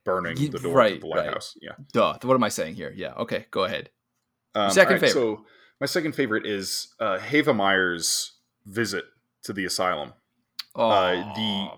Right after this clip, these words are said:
Speaker 2: man.
Speaker 1: like, you, you have this unsettling feeling. You're like, "This ain't right." Like, obviously, he lies. He tells them that he's Locke to get access. But then as it goes on and, and you start realizing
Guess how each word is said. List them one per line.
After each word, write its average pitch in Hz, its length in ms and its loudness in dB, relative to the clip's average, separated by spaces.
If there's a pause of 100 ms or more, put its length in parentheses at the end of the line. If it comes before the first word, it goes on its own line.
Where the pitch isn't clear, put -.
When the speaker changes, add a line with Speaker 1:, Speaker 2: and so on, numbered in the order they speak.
Speaker 2:
man. 98 440 -6
Speaker 1:
like, 117 180 0
you, 127 260 2
you 127 220 -4
have 123 300 4
this 117 240 0
unsettling 98 720 -2
feeling. 101 460 -2
You're 90 140 -2
like, 87 200 -4 (400)
"This 113 200 0
ain't 101 180 0
right." 90 220 0
Like, - 240 -8
obviously, 98 320 -2
he 107 180 -2
lies. 90 480 0
He 92 100 -10
tells 90 220 -4
them 87 120 -4
that 87 140 -8
he's 87 280 -14
Locke 85 420 -8 (580)
to 110 100 -6
get 95 220 2 (120)
access. 87 680 -4 (380)
But - 200 -4
then 95 320 4 (260)
as 101 280 4
it 92 160 -6 (260)
goes 98 320 0
on 90 380 0
and, 87 480 -6
and 90 160 -10
you 85 80 -14
start 87 340 -4
realizing 85 880 -4